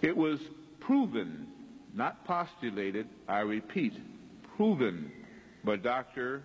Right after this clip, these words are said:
Professor Jacques Loeb of Stanford University that the embryo develops from the egg alone and does not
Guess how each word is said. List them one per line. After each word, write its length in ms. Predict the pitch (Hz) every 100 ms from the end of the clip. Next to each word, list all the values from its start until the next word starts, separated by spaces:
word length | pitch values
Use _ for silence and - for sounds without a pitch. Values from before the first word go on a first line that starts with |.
| -
Professor 540 | 107 139 120 - 113 98
Jacques 300 | 117 127 -
Loeb 420 | 120 113 92 101
of 80 | 101 -
Stanford 400 | 117 113 113 98
University 760 | 101 95 107 110 - 107 107 110 - - - - - - -
that 280 | 110 113 113
the 140 | 113 110
embryo 640 | 151 220 190 147 117 113
develops 560 | 110 110 104 127 123 - - - - -
from 180 | 113 107
the 160 | 101 104
egg 320 | 135 135 117
alone 640 | 113 131 165 165 160 160 165 - - -
and 260 | - 101 95
does 160 | 98 98
not 260 | 104 127